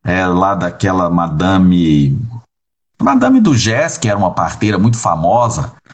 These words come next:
é, coordenadora, parteira da, do Hospital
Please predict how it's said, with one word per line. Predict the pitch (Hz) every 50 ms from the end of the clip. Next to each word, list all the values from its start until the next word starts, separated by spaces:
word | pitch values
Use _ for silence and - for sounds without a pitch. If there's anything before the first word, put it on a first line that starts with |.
| - - _ _ -
é, | - 90 90 90 85 85 82 80 80 85
coordenadora, | - 117 113 104 95 107 117 117 101 90 85 76 87 101 113 120 113 87 85
parteira | - - 92 85 - - - - 104 117 117 107 - 143 - - - - _ _ _
da, | - 76 80 95 92 92 90 87
do | 82 73 - - 60 71 73 78 90 90 92 92 87 78
Hospital | 78 - - - - - - - 92 87 90 90 87 85 78 65 -